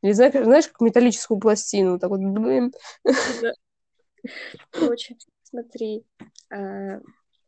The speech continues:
Speaker 2: у меня тут вот имя Софья, в скобочках, Фрэнк. Это был мой период, когда я фанатела по My Chemical Romance, и всех, всем говорила, что меня зовут Фрэнк. И меня все называли Фрэнком. До сих пор некоторые друзья меня так и называют. Фан-факт.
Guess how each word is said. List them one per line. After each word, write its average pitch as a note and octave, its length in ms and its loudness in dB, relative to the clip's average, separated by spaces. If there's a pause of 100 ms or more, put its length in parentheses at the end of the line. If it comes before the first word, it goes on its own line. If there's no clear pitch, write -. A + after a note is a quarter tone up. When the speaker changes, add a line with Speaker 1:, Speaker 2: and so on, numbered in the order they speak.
(240)
Speaker 2:
у - 80 -16
меня G#3+ 140 -8
тут - 240 -20
вот G#3+ 260 -10 (100)
имя G#3+ 520 -8 (760)
Софья, - 600 -6 (140)
в - 240 -20
скобочках, - 680 -10
Фрэнк. G#3+ 600 -4 (680)
Это F3+ 200 -8 (240)
был G3 160 -2
мой G3 360 -12 (100)
период, G#3 320 -4
когда F#3+ 260 -4
я F#3+ 160 -8
фанатела F#3+ 380 -12
по F#3+ 180 -12
My F#3+ 80 -14
Chemical G3 220 -10 (260)
Romance, C#4+ 180 -14
и E3 60 -12
всех, - 220 -12 (100)
всем G3+ 220 -10
говорила, G3 260 -8
что - 180 -20
меня F#3+ 140 -10
зовут F#3 200 -10
Фрэнк. F3+ 360 -12 (140)
И F#3+ 80 -14
меня F#3+ 160 -10
все G#3 160 -8
называли F#3+ 260 -6
Фрэнком. C4 320 -14 (380)
До G#3 100 -4
сих - 100 -6
пор G#3 160 -4
некоторые F#3+ 380 -12
друзья F#3+ 240 -4
меня F#3+ 160 -12
так F#3+ 160 -14
и F#3+ 40 -10
называют. F3+ 500 -6 (440)
Фан-факт. - 560 -8